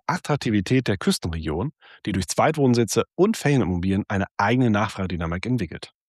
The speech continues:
Und drittens ein moderates Verhältnis vom Kaufpreis zur Miete in einigen Städten. Neumünster wird etwa in derselben Studie mit einem Vervielfältiger von rund neunzehn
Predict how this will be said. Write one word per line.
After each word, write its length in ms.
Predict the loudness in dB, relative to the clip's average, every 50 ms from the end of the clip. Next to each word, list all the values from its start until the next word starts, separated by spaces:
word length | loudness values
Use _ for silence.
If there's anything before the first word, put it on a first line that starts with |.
| _ _ _ _ _ _
Und 160 | -8 -6 0
drittens 320 | 0 0 2 2 0 0
ein 140 | 0 0 0
moderates 580 | 2 2 2 2 2 2 2 2 2 0 -2 0
Verhältnis 400 | 0 0 0 2 2 0 0 0
vom 180 | -2 -4 -4
Kaufpreis 520 | -4 -2 0 0 0 0 0 0 0 0 0
zur 160 | 0 0 2
Miete 240 | 2 0 0 0 -4
in 100 | -4 -4
einigen 380 | -4 -4 -4 -4 -4 -4 -6
Städten. 340 | -6 -8 -10 -12 -12 _ -20 _ _ _ _ _ _ _ -20 -20 -8 _
Neumünster 640 | 0 2 4 4 4 4 2 2 0 -2 -2 -2 -6 _ _ _ _ _
wird 240 | 0 0 2 2 -2
etwa 160 | 0 2 2
in 120 | 4 4
derselben 320 | 4 4 4 6 4 4 4
Studie 280 | 2 0 0 2 2
mit 180 | 2 2 0 0
einem 120 | -2 -4
Vervielfältiger 800 | -4 -4 -6 -6 -4 -2 -4 -4 -2 -2 -2 -2 -2 -2 -4 -4
von 180 | -4 -4 -4 -4
rund 220 | -4 -4 -6 -4
neunzehn 640 | -2 0 2 2 2 2 0 -2 -6 -6 -6 -6 -8